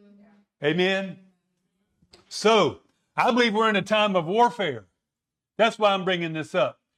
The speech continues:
I believe we're in a time of warfare. I'm excited about the new level, but I also believe it's a time of new devils, if you want to say it that way. That's not something to be afraid about.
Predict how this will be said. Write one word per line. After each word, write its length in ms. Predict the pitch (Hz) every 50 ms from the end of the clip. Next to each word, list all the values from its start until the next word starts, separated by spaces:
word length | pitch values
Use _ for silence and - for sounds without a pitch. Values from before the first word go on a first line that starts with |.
| _ _
I 120 | - 165 175
believe 220 | 185 247 254 226
we're 100 | 240 233
in 40 | 220
a 80 | 214
time 260 | 175 - 226 233 226 214
of 120 | 208 175
warfare. 640 | 190 233 254 262 247 247 233 208 175 135 110 101 - _ _ _
I'm 180 | - 208 254 254
excited 540 | 254 196 - - 254 269 277 262 240 214 196
about 300 | 180 190 202 202 196 175
the 220 | 180 175 156 - _ _ -
new 220 | 190 208 214 208
level, 560 | 196 208 220 247 247 190 165 131 110 101 - _ _ _ _ _ _ _ _ _ _ _ _
but 200 | 151 185 208 208
I 40 | 208
also 400 | 202 220 254 254 - - 254 240
believe 380 | 214 214 247 247 240 233 180 -
it's 200 | - 214 220 -
a 60 | 220 202
time 480 | - - 247 247 240 233 233 220 208 - _ _ _ _ _ -
of 300 | 175 190 180 151 147 - _ _ _ _ _ _
new 220 | - 165 196 226 233
devils, 440 | 254 269 269 269 233 214 175 156 165
if 140 | 170 -
you 80 | 185 196
want 80 | 190 180
to 60 | 160
say 200 | - - 190 185
it 120 | 170 143
that 180 | 160 160 151 139
way. 240 | 147 139 120 104 - _ _ _ _ _
That's 260 | - 247 262 262 -
not 200 | 277 269 247 -
something 340 | - 247 240 202 - 220 208
to 60 | 202
be 160 | 180 208 196
afraid 480 | 180 170 - - - 262 285 277 254 214
about. 420 | 196 175 190 196 220 240 220 -